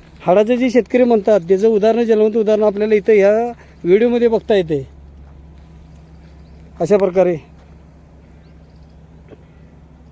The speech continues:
काका, तुम्ही शेतकरी बंधूंना काय सांगू इच्छित आहे, काय केल्यावर काय होतंय?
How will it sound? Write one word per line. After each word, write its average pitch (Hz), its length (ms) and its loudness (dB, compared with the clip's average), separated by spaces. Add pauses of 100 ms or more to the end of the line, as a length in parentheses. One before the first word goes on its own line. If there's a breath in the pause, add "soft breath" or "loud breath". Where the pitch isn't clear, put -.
(1400)
काका, 180 200 -2
तुम्ही 226 200 -2
शेतकरी 233 420 -2
बंधूंना 240 360 -6
काय 247 220 -4
सांगू 226 260 -6
इच्छित 208 260 -8
आहे, 196 100 -2 (680)
काय 208 160 -2
केल्यावर 214 320 -2
काय 214 180 0
होतंय? 196 320 -4